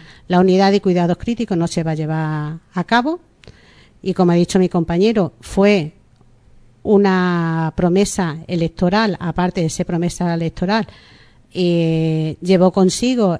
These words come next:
el voto de todo, o con unanimidad de todos los, los partidos, y eso, sin embargo, pues no se va, no se va a llevar a cabo. No tenemos motivos, no tenemos soluciones,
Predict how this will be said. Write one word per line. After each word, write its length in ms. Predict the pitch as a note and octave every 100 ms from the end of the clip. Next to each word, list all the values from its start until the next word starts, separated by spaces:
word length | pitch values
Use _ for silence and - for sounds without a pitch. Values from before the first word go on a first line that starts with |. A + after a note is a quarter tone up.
| -
el 460 | - E3+ E3 D#3+ D#3+
voto 440 | F3 A#3 G#3 E3+ -
de 240 | F3+ E3+
todo, 520 | D#3+ - G3+ A3+ F3 - - _ _ - -
o 100 | G#3
con 220 | G#3+ F#3+
unanimidad 760 | G3+ G3 G3+ G#3 G3+ G#3+ A#3+ - - - -
de 200 | F#3+ G3
todos 420 | - A3+ A#3 G3+
los, 760 | F3+ F3 E3+ E3 D#3+ D#3 D3+ -
los 420 | C#3+ F3 E3+ E3
partidos, 640 | D#3+ F3 E3+ B3 C4 D4 D#4+ - - - - -
y 140 | G3
eso, 200 | F#3 -
sin 180 | G#3 F#3+
embargo, 360 | F#3+ F#3+ G#3 A3+
pues 140 | G3
no 80 | F3
se 160 | -
va, 520 | D#3+ D#3 D3+ D3 C#3 C#3
no 160 | F3 F3
se 160 | -
va 100 | E3
a 40 | D#3
llevar 220 | D#3 D#3
a 40 |
cabo. 240 | - D3+ D3+
No 180 | E3+ G3
tenemos 600 | A3+ A#3 A#3 F3+ D3+ - - - -
motivos, 640 | E3 E3+ E3 A#3+ A#3+ C4+ C#4+ - - - _
no 200 | F#3+ G#3
tenemos 460 | G#3+ G3+ G#3 F#3+ D#3+
soluciones, 920 | - E3+ E3 - A3+ A#3 B3 C#4 D4+